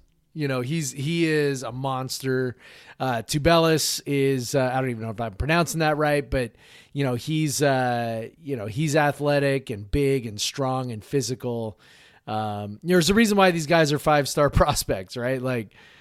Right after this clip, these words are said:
like, they bring something to the table that, you know, maybe the, you know, four-star prospects, uh, don't. You know, things like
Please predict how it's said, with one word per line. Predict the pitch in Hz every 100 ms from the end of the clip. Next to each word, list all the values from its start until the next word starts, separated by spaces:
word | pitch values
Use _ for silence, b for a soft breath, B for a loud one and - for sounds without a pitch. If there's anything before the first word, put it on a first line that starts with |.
| b -
like, | 139 113
they | 127
bring | 120 147 143 143
something | - 143 135 131
to |
the | 123
table | 120 147 135 127 139
that, | 123 117 - _ -
you | 131
know, | 117
maybe | 127 123 123
the, | 120 120 117 117 120
you | 117
know, | 101 101 110
four-star | - - 170 147 135 117
prospects, | 131 117 110 123 117 - - -
uh, | 117 113 113
don't. | 147 151 82 _ -
You | 113
know, | 98 104
things | - 123 110 101
like | 104 98